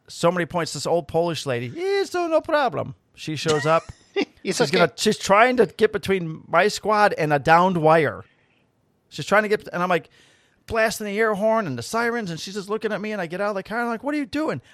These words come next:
Speaker 1: "I live right there." I go, "Yeah, I get it. Don't <laughs> die going to your house. Can you
Speaker 2: I
Speaker 1: just please?"
Speaker 2: "I just need to go. Just right,
Speaker 1: Right.
Speaker 2: just right there.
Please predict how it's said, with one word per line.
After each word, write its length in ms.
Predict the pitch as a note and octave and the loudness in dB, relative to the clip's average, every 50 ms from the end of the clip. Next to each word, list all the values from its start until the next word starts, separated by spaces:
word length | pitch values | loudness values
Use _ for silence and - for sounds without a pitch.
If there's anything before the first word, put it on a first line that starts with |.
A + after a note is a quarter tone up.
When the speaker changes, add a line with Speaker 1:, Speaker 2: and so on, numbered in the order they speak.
| _ - | _ -10
Speaker 1:
"I 120 | - E3+ | -8 -8
live 260 | F#3 A#3 E4 F4 B3 | -6 -4 -4 -4 -4
right 180 | B3 - D3 - | -2 -4 -4 -2
there." 300 | - B2 A2 F2+ - - _ _ _ _ - | -2 -4 -4 -4 -6 -12 _ _ _ _ -6
I 100 | C3 D3+ | -2 0
go, 180 | D#3+ E3 D3+ - - | 2 0 0 0 0
"Yeah, 200 | A3+ A#3+ F3 B2 - - | 0 0 0 0 -2 -4
I 60 | D#3+ E3+ | -2 0
get 180 | D#3 A#3 A#3+ F3 | 2 2 2 2
it. 180 | A#2+ - _ _ _ _ _ _ _ - - - - | 0 -2 _ _ _ _ _ _ _ -14 -6 2 4
Don't 240 | - F#3 A3 - - | 4 4 4 4 4
<laughs> 120 | F3+ F3+ | 4 4
die 240 | G3+ G3 F3+ E3 E3+ | 6 6 6 4 4
going 260 | D3 D#3 E3 F3 F3 | 4 2 2 2 0
to 60 | D#3+ D#3+ | 0 0
your 120 | D#3 D3+ | 0 0
house. 340 | C#3 G3 G3+ E3+ E3+ E3 - | 0 0 0 0 0 -2 -6
Can 100 | - E3 D#3+ | -8 -4 -2
you 60 | D#3+ | 0
Speaker 2:
I 100 | D3+ D3 | 0 2
Speaker 1:
just 220 | F3 F3+ - - - | 0 -2 -4 -8 -8
please?" 560 | - - A3+ A3+ F3 D#3+ F3 F#3 F3+ - - _ - | -6 -2 -2 -2 -2 -2 -6 -8 -10 -14 -18 _ -2
Speaker 2:
"I 120 | - B2+ B2+ | 0 0 0
just 480 | A2+ G#2 - C3+ C#3 C#3 C#3 - - | -2 -4 0 2 2 2 2 0 -6
need 200 | - D3 C#3+ C3+ | -8 -8 -8 -8
to 100 | - C3+ | -8 -8
go. 420 | A#2 B2+ C3 C3 A#2+ G#2+ G2 F#2+ - _ _ _ _ - | -6 -4 -2 0 0 0 -2 -4 -10 _ _ _ _ -14
Just 220 | - A#2 - - - | -12 -10 -10 -8 -4
right, 80 | G#2+ F#3 | 0 0
Speaker 1:
Right. 280 | A#3+ B3+ F3 C3+ - | 2 2 2 0 -2
Speaker 2:
just 220 | - C3 A#2 - - | -4 -8 -6 -4 -4
right 140 | D3+ D3 | -6 -4
there. 280 | - D#3+ C3 G2 G2 - | -2 -2 -2 -2 -4 -6